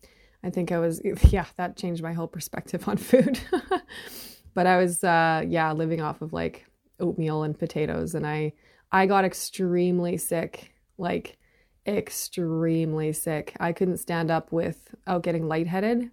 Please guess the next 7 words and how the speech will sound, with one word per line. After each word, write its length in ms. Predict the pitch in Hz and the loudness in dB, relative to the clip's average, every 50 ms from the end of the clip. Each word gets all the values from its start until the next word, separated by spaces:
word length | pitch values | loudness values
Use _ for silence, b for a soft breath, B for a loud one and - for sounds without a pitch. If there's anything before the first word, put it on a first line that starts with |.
| _ | _
And 160 | - - 165 160 | -6 -4 -2 -2
I 100 | 160 170 | 0 0
remember 540 | 175 175 170 170 165 160 160 156 156 160 - B B B B B B B B B B B B B | 2 2 2 2 2 2 2 0 0 -2 -6 B B B B B B B B B B B B B
crawling 480 | - - - - 185 175 175 175 175 175 | -20 -6 2 4 6 6 6 6 4 2
across 400 | 170 170 - - 160 160 160 - | -2 -2 0 0 0 0 0 -2
the 140 | - - 165 | -6 -10 -12
floor 600 | - - - 170 165 151 156 147 - - 160 | -8 -4 -2 0 0 0 0 -2 -2 -4 -6